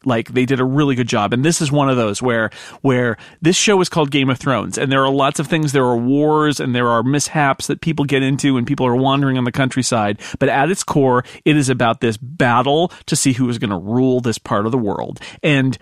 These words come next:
and there are different ways you can play the Game of Thrones, and Marjorie's way is the quiet way, but she is playing it hard. And this is the part where, where you see it. Like, she has got a plan. She is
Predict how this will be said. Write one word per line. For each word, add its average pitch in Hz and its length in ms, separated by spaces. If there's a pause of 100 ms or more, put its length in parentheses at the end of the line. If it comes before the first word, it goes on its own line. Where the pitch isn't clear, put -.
(280)
and 127 340
there 143 260
are 123 100
different 175 320
ways 170 220
you 175 80
can 160 100
play 160 160
the 151 80
Game 123 200
of 107 60
Thrones, 104 360
and 110 100
Marjorie's 135 520
way 123 180
is 113 140
the - 100
quiet 170 600
way, 85 400 (300)
but 139 240
she 190 440
is 139 180
playing 147 640
it 110 240 (180)
hard. 117 680
And 127 200
this 160 200
is 151 100
the 139 80
part 120 320
where, 110 220 (240)
where 135 120
you 131 200
see 147 340
it. 110 140
Like, 113 260 (200)
she - 220
has 139 100
got 101 180
a 78 40
plan. 127 600
She 160 240
is 143 80